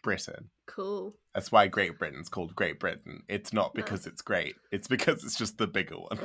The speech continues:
Speaker 1: <laughs>
Speaker 2: I just thought 'cause it was combining countries.
Speaker 1: Well, yeah, when they eventually do, they eventually combine England and Scotland into one unified country. They call it Great Britain, but it's called Great Britain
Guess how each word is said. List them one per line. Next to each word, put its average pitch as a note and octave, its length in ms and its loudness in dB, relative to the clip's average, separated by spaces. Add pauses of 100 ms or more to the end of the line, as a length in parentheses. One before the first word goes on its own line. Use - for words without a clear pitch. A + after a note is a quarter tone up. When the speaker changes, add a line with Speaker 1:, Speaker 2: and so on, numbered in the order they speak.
(200)
Speaker 1:
<laughs> - 260 -16
Speaker 2:
I A3 180 6
just B3+ 160 -2
thought A#3 240 0
'cause A#3 220 -4
it G#3 60 6
was G3+ 120 -4
combining F#3+ 760 0
countries. F#3+ 680 -8 (120)
Speaker 1:
Well, C3 260 12
yeah, G#2+ 220 8
when B2+ 480 8
they A#2 160 8
eventually B2+ 560 6
do, A2 420 4 (180)
they A#2+ 120 6
eventually C3+ 320 8
combine G#2+ 840 4 (500)
England G#2 260 0
and G2 100 -4
Scotland F#2 380 2
into F2+ 240 -6
one F2 440 -2 (260)
unified F2 420 -4
country. E2 400 -10
They D#2 140 -8
call F2+ 240 -8
it D#2 80 -16
Great D2+ 260 -12
Britain, E3+ 360 -4 (300)
but B2 200 2
it's A#2+ 100 0
called D3 240 6
Great A2 220 6
Britain F#2+ 400 -2